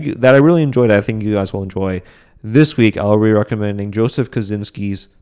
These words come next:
Top Gun Maverick. This is a very popcorn-esque film. This is a very sort of box office, box office,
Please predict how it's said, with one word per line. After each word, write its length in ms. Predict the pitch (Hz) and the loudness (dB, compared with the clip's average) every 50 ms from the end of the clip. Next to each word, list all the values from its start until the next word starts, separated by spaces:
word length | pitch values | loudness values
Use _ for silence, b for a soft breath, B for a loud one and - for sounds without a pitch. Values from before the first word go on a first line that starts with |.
| _ _ _ | _ _ _
Top 320 | - 120 113 113 110 - | -2 0 0 0 0 -2
Gun 200 | - 104 104 98 | -8 -8 -6 -6
Maverick. 520 | 95 90 92 - - - - - _ - b b b b b b b | -8 -8 -8 -8 -10 -12 -14 -14 _ -20 b b b b b b b
This 220 | - 110 107 104 113 | -6 -6 -6 -4 -6
is 140 | 104 95 | -6 -4
a 140 | 104 101 101 | -4 -4 -4
very 640 | 98 95 98 98 101 117 120 127 139 143 143 143 139 | -6 -8 -12 -8 -4 -2 -2 0 0 0 -2 -4 -4
popcorn-esque 920 | 139 _ _ - - 123 127 127 - - - 151 139 135 131 127 127 - - | -8 _ _ -6 -2 -2 -2 -2 -2 -6 -6 -6 -4 -4 -4 -6 -6 -8 -10
film. 280 | - 131 127 127 127 | -8 -6 -6 -6 -6
This 140 | 120 104 - 107 | -8 -8 -8 -8
is 60 | 101 | -6
a 20 | |
very 320 | 95 104 104 107 107 107 104 | -4 -2 -2 -2 -2 -4 -6
sort 240 | - - 110 107 | -6 -8 -6 -4
of 200 | 104 101 98 92 | -4 -4 -6 -6
box 320 | - 101 104 107 104 - - | -4 0 0 0 0 -2 -6
office, 440 | 110 107 110 - 110 107 - - - | -6 -6 -4 -6 -8 -8 -8 -10 -18
box 520 | _ - _ - 113 117 120 120 - - | _ -16 _ 0 2 2 2 0 0 0
office, 440 | 127 120 120 - - 135 127 123 | 2 2 2 0 -2 -6 -6 -6